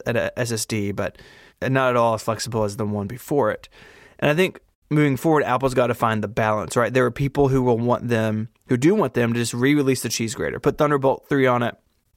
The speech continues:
but let me put, you know, four hard drives in it, let me do all this stuff. And I, I don't think that's the way to go. I think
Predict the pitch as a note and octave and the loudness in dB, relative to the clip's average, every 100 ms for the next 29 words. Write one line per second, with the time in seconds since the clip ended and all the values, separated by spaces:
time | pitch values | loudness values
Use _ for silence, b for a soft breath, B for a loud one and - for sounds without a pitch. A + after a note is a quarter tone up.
0 | _ _ _ _ _ - A#2 B2+ C#3 B2 | _ _ _ _ _ -2 0 2 0 2
1 | B2+ A#2+ - B B B B - A2+ G#2+ | 2 0 -4 B B B B -2 0 0
2 | - C#3 B2+ B2 A#2+ A2+ A2 A2+ A2 A#2 | 2 2 2 0 2 0 0 -2 -2 -2
3 | A2 A2 G#2+ - - A#2 - C#3+ C3 - | -2 -2 -4 -4 -2 -2 -2 -2 -2 -2
4 | C3+ C#3+ F3 F#3+ D3 C3 - A#2+ A2+ G#2+ | -2 0 0 0 2 0 0 2 2 0
5 | G#2 A#2+ A2 G#2 A#2 A#2+ - | 0 0 2 0 -2 -4 -6